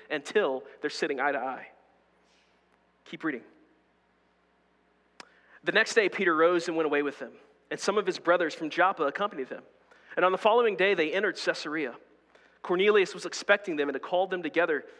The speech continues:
his relatives and close friends. When Peter entered, Cornelius met him and fell down at his feet and worshiped him. But Peter lifted him up, saying, "Stand up, I too am a man." And as he walked with him, he went in and found many persons that are, that were gathered there. So Peter takes some of his brothers.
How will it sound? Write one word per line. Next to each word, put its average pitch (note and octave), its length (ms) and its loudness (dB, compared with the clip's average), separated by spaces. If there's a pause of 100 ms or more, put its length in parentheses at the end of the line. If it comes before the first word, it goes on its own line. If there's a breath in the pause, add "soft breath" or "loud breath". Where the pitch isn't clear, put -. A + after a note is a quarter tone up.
his D3+ 140 -6
relatives F3 440 2
and C#3 80 -10
close F3 240 -4
friends. D#3 540 -6 (560 soft breath)
When - 100 -6
Peter G3+ 180 2
entered, F#3 300 2
Cornelius F3 500 2
met F#3 220 6
him E3+ 120 0
and - 80 -2
fell F#3+ 240 2
down G3+ 160 0
at F3+ 80 -4
his D3+ 140 -14
feet G#3 240 -6
and D#3 80 -4
worshiped G3 320 0
him. B2 240 -10
But C#3+ 140 -10 (240 loud breath)
Peter A#3+ 240 0
lifted G#3 260 2
him F#3+ 80 2
up, A3+ 160 2
saying, D3+ 220 -4
"Stand G#3+ 400 -2
up, G3+ 160 2
I F#3 140 2
too A3 260 -8
am D3+ 80 -4
a C#3 40 -4
man." D#3 300 -6 (460 loud breath)
And D#3 100 0
as F3 140 2
he F3 80 0
walked G#3 340 -2
with F#3+ 120 -10
him, D3+ 120 -4
he C#3+ 140 -6
went F3+ 260 -2
in D#3 160 -2
and C#3+ 160 -6
found F3 540 -2
many G3+ 200 -2
persons C#3 600 -8
that D3 120 -4
are, D3 120 -6 (140)
that C#3+ 100 -4
were D3+ 80 -12
gathered E3 340 -4
there. G#2 180 -16 (600 soft breath)
So - 100 -10
Peter F#3 220 2
takes - 420 0 (140 loud breath)
some F#3+ 240 2
of G3+ 80 -2
his F3+ 100 -4
brothers. G3 540 2